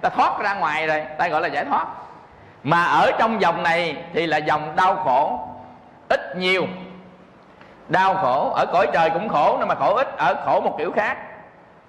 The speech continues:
Bây giờ ví dụ như á, ta sắp hết thọ mạng cõi trời, người ta rất đau khổ, tại cõi trời rất sướng. Ta biết là từ đây ta không còn sướng nữa, ta đi lang thang trong cõi khác. Nên trước khi mất người ta rất đau khổ, ở cõi trời cũng đau khổ nữa. Tuy sống rất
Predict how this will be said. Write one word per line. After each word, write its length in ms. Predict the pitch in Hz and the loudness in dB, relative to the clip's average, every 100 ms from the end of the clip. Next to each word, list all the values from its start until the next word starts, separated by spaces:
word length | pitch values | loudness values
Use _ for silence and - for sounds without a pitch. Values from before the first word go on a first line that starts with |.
| - - - | -20 -20 -2
Bây 120 | 214 | 0
giờ 160 | 208 180 | 2 2
ví 60 | 202 | 2
dụ 120 | 160 | 0
như 300 | 190 196 196 | 2 0 0
á, 160 | 220 220 | -2 -2
ta 140 | 185 | -2
sắp 160 | 180 - - - - - - | -2 -4 -8 -18 -20 -20 -6
hết 160 | 147 262 - | 0 0 0
thọ 160 | 147 156 | 0 0
mạng 220 | 139 147 | -2 -2
cõi 100 | 143 151 | -2 0
trời, 100 | 131 | -2
người 100 | 131 | 0
ta 80 | 151 | -2
rất 160 | 196 | -2
đau 160 | 156 147 | -2 -2
khổ, 280 | 113 117 185 | -2 -6 -4
tại 140 | 127 139 | -4 -2
cõi 160 | 143 - | -2 -2
trời 140 | 135 | -2
rất 120 | 208 - | -2 -2
sướng. 160 | 185 - - - - - - | -6 -6 -12 -20 -20 -20 -4
Ta 100 | 180 | 0
biết 260 | 196 226 269 | 2 2 2
là 80 | 175 | 0
từ 200 | 160 160 | 2 2
đây 120 | 185 | 0
ta 100 | 180 | 0
không 140 | 185 | 0
còn 140 | 160 151 | 0 0
sướng 300 | 196 214 294 | 0 0 0
nữa, 80 | 190 | -2
ta 60 | 185 | 0
đi 220 | 185 175 | 2 2
lang 200 | 170 165 | 0 0
thang 160 | 170 175 | -4 -4
trong 120 | 170 | -4
cõi 180 | 165 120 | -2 -2
khác. 200 | 123 185 - - - - | -2 -6 -6 -14 -18 -2
Nên 260 | 196 208 170 | 2 2 2
trước 140 | 294 - | -2 0
khi 120 | 196 | 0
mất 200 | 202 - | 2 -2
người 80 | 170 | -2
ta 80 | 170 | -2
rất 200 | 214 - | -2 0
đau 180 | 156 | 0
khổ, 280 | 151 123 170 | 0 0 0
ở 80 | 202 | 0
cõi 160 | 196 233 | 0 2
trời 160 | 190 190 | 2 2
cũng 100 | 240 | 2
đau 160 | 214 | 2
khổ 260 | - 156 277 | 2 0 -2
nữa. 140 | 269 - - - | -6 -10 -14 -2
Tuy 140 | 226 240 | -2 2
sống 240 | 240 247 | 0 0
rất 120 | 320 | -2